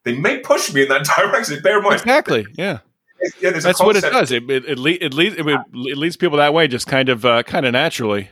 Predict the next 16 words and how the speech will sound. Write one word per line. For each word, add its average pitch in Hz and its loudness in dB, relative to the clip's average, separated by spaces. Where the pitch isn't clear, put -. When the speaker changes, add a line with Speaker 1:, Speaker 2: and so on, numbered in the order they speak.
Speaker 2:
Um, 110 0
Speaker 1:
Yeah. 143 -8
Speaker 2:
but 135 2
Speaker 1:
Yeah. - -12
Speaker 2:
so 202 2
let, 240 2
let's 233 0
talk 269 0
about, 180 0
so 139 -2
no 175 2
ads, 170 2
you 139 0
know, 127 0
there's 123 -2
some 110 -12